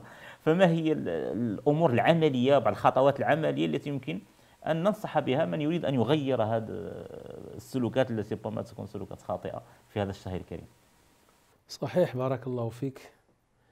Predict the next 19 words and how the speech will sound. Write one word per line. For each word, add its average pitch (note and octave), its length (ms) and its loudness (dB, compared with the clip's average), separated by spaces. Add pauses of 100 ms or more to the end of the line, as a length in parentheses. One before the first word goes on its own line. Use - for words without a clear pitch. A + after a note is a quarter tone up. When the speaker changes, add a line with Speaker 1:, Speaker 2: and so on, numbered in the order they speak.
(420)
Speaker 2:
يعني B2+ 460 -2 (100)
لا C#3+ 140 2
بد B2 340 -2
من A#2+ 400 0 (720)
استحضار C3+ 760 -2 (880)
العبد، B2 360 0 (1500)
آه، B2+ 380 -4
هذه E3+ 380 2
الوسائل D3 580 -2 (380)
التي D3 380 -2
تساعده C#3+ 880 -4 (960)
على C#3 360 -4
ملازمة C3+ 640 0
الطريق A#2+ 460 -8
في A#2 120 -8
رمضان. G#2+ 360 -8 (1400)
لعل G3+ 420 2
من F#3 240 2
أهمها D#3+ 640 0